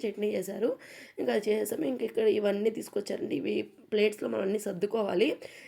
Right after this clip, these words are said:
ఇంకా సర్దుకున్న అన్నీ, అన్నీ క్లీన్ చేసుకుంటూ ఉన్నాం. ఒక్కొక్కటి అన్నీ ఒక హాల్లో పెట్టేసాం అనుకోండి, అవన్నీ సర్దుకోవచ్చు. ఇక్కడ చూసారా మా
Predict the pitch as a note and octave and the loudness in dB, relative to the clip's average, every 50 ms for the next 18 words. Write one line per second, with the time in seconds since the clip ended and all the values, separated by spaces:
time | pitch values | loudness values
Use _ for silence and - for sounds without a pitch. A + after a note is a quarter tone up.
0 | - - A#3+ B3 A#3 A#3+ A3+ F#3+ - - - - - - - - - - - - | -8 -2 2 2 2 2 0 -2 -2 -4 -2 -2 -2 -2 0 0 0 0 0 0
1 | G3+ G#3 G#3 - - G#3 G3 F#3+ G3+ A3 G3+ - - - G3 - - G3+ G#3 G#3 | 0 0 0 0 0 0 0 0 2 0 -2 -2 -4 -4 -4 -2 0 0 0 0
2 | G#3 A3 A#3 A3 - - - - A#3 A3 G#3 G#3+ - - A3 - - A#3 F#3 F#3+ | 0 0 -2 -2 -4 -4 -4 -4 -2 -2 0 0 0 0 0 0 -2 -2 -2 0
3 | G3 G3 A3 A#3+ A3+ A3+ G3+ G#3 G#3 G3+ A3 G#3 G3+ F#3+ F3+ - F#3+ F#3+ F#3+ A#3+ | 2 4 4 4 4 2 0 0 0 -2 -2 -2 -2 -2 -2 -2 -2 0 2 2
4 | D#4 F4 - - - - - - - - - C4 B3 A#3+ A#3+ A#3 A#3 A3 F#3 F3 | 2 0 -2 -6 -14 -20 -20 -20 -18 -8 -4 -2 0 0 0 0 -2 -2 -2 -2
5 | G#3 - G#3+ G#3 G3+ - - - - A#3+ G#3+ A3+ A3 A#3+ A#3+ - A#3 G#3 | -2 -2 -2 -2 -4 -4 -4 -2 -2 -2 -2 -2 -4 -4 -4 -4 -4 -6